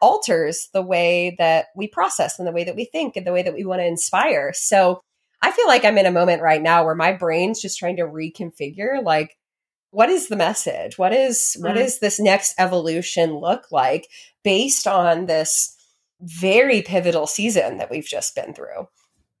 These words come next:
Speaker 1: So I for sure feel like that.
Speaker 2: Yeah. It's kind of frustrating to feel like that 'cause you kinda want, I, I love clarity.
Speaker 1: Mm-hmm.
Speaker 2: Um, do you feel that way? Like, do you
Speaker 1: Oh,
Speaker 2: or
Speaker 1: yeah.
Speaker 2: do you, or do you like it?
Speaker 1: I think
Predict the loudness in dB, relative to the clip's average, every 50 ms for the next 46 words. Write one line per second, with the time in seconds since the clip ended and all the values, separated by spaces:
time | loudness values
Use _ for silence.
0 | _ -16 -10 -8 -4 -4 -2 2 2 0 2 2 0 0 0 -2 -2 -2 -2 -4
1 | -4 -8 -12 -12 -12 -12 -8 -8 -8 -8 -8 -12 _ _ _ _ _ _ _ _
2 | -6 0 2 4 4 4 2 -2 -6 _ _ _ _ _ _ _ _ _ _ _
3 | _ _ -2 -2 -2 -2 -4 -6 -4 -4 -2 -2 -2 2 2 2 2 2 0 0
4 | 0 0 0 -2 -4 -4 -4 -4 -2 0 0 0 0 -2 0 0 -2 -2 -4 -6
5 | -4 -4 -2 -2 -2 -4 -6 -8 -14 -10 -4 -2 -2 0 0 0 0 -2 -2 0
6 | 2 2 2 2 2 0 0 0 2 2 0 0 0 -2 -6 -2 -2 0 0 -2
7 | -2 -4 -8 -10 -14 _ _ _ _ _ _ _ _ _ _ _ -12 -8 -8 -8
8 | -6 -4 0 2 2 2 2 -2 -4 _ _ _ _ _ _ _ -4 -2 -2 -2
9 | 0 0 0 4 4 2 2 4 2 2 2 0 -2 -6 -6 -6 -6 -6 -10 _
10 | _ _ -12 -8 -6 -6 -6 -8 -10 -14 -18 _ _ _ _ _ -10 -4 -2 -2
11 | -2 -2 -2 0 -2 -2 -2 -2 -4 0 2 4 4 4 2 0 -2 -2 0 2
12 | 4 2 2 2 0 -4 -6 -6 -10 _ _ _ _ _ _ _ 2 4 4 4
13 | 2 2 4 4 4 4 4 0